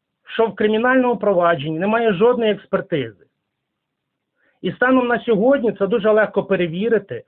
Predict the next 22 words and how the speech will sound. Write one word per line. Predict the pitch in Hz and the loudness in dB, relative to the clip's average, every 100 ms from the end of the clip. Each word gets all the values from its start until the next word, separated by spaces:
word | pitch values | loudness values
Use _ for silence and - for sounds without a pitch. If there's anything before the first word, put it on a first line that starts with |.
| _ _ _ _ | _ _ _ _
що | - 202 | -2 0
ви | 190 226 | 2 2
на | 220 | 2
даний | 185 185 180 165 | 2 0 0 -2
час | 196 202 208 - _ _ | 0 0 0 -8 _ _
вводите | 139 208 196 196 | -2 0 2 0
нас | 175 180 208 202 | 0 0 0 -2
і | 165 | -8
суспільство | 131 170 - 208 - 185 | -8 -8 -4 -4 -2 -2
в | 170 | 0
оману. | 180 170 135 107 92 | 2 0 -2 -6 -8
Ось | - 127 - | -2 -2 -2
в | |
чому | - 170 156 147 | -2 -2 -2 -6
питання. | 151 - 131 110 92 _ _ _ _ _ _ _ | -10 -8 -8 -10 -18 _ _ _ _ _ _ _
Бо | 165 | 0
ви | 190 254 | 2 2
сказали, | 262 202 196 196 | 0 0 2 0
що | 180 | 0
там | 170 208 | 0 0
іде | 208 160 196 190 | 0 0 2 2
якесь, | 180 185 175 | 0 -2 -2